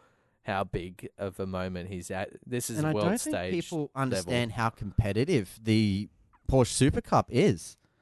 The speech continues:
Speaker 2: Like, this is a one-make series. Everyone is in the same car.
Speaker 1: Yeah, yeah.
Speaker 2: And for him to come over there and just to get a win on his first year and just,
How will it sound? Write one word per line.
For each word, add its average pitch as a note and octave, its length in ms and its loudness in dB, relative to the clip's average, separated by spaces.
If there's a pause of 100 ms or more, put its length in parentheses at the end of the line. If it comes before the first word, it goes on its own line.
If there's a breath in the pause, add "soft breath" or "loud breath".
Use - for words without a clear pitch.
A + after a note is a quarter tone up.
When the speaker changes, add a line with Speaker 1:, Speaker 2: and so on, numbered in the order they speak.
Speaker 2:
Like, C#3 140 0
this F#3+ 140 4
is A3 100 6
a F3+ 40 8
one-make A2+ 600 4
series. A2+ 500 -2
Everyone D3 460 6
is F#2 160 2
in F#2 240 2 (120)
the G2+ 220 -2
same F#2+ 680 -4 (300)
car. F#2+ 360 2 (480)
Speaker 1:
Yeah, A2 380 -2
yeah. G#2 200 -6 (380)
Speaker 2:
And C3 180 4
for C3 80 4
him D3+ 160 8
to E3 80 6
come B2+ 160 6
over A2 220 8
there G#2+ 220 6
and G#2+ 120 -2
just A2 180 -6
to A#2 60 -10
get G#2+ 160 4
a G2 60 4
win G#2+ 220 4
on G#2+ 100 2
his F2+ 120 -2
first - 380 0
year G#2+ 300 4
and E2+ 180 -8
just, - 240 -6